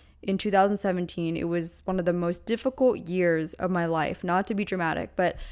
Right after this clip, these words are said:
I was even in, um, therapy, or I was, I was talking to, like, a, like, a counselor or whatever, and I,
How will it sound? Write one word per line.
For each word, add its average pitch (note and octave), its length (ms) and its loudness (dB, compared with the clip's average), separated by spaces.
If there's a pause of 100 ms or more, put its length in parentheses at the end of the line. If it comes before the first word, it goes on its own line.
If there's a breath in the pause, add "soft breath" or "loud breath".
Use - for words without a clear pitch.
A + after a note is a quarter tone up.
(300 loud breath)
I F#3 120 2
was F3+ 220 4
even F#3+ 260 0
in, E3+ 340 -2
um, E3 600 -4 (360)
therapy, G3+ 680 2
or E3+ 540 2 (120 loud breath)
I - 80 0
was, F3+ 160 0
I G3 120 2
was G3 100 2
talking G#3 400 0
to, F#3+ 140 -2
like, F3 200 0
a, E3+ 460 -2
like, F#3 140 -6
a F3+ 140 0 (100)
counselor G#3+ 460 0
or F3 100 2
whatever, E3 400 2 (420 loud breath)
and F#3 580 4
I, F#3 320 4